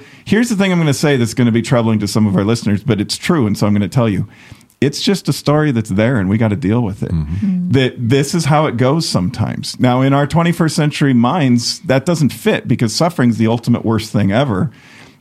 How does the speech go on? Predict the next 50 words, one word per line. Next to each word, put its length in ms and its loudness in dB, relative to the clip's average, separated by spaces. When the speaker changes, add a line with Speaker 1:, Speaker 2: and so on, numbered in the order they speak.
Speaker 1:
It's 220 0
not 160 2
necessarily 320 0
the 80 2
way 80 2
God 240 0
sees 300 -2
it 80 -4
from 120 2
an 80 4
eternal 360 0
perspective, 560 -2
and 100 0
that's 160 0
hard. 560 -2
That's 180 -2
hard, 560 0
and 220 2
we 80 4
don't 200 0
wanna 140 2
hear 380 0
that 240 -2
lesson 400 0
because, 340 -2
but, 100 -6
but 120 -12
see, 140 0
it's 120 0
original 360 2
sin 240 0
to 60 0
try 200 0
to 60 0
control 320 0
God 440 -2
Speaker 2:
Yeah. 120 -6
Speaker 1:
and, 140 4
and 140 4
to 60 -2
say, 180 2
"We, 220 2
you 220 2
have 440 0
to 80 0
fit 280 0
into 240 0
our 240 0
comfortable 440 0
boxes." 580 -2